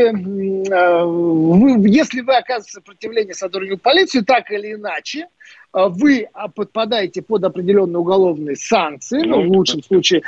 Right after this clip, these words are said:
Speaker 1: административное. Если все-таки будет установлено, что п-,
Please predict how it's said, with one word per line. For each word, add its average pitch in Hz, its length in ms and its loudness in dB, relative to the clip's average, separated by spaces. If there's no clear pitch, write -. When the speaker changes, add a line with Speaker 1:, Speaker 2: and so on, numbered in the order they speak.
Speaker 1:
административное. 262 1000 2
Если 247 360 -2
все-таки 226 340 -6
будет 214 280 -2
установлено, 202 580 0
что 202 180 0
п-, 185 140 -14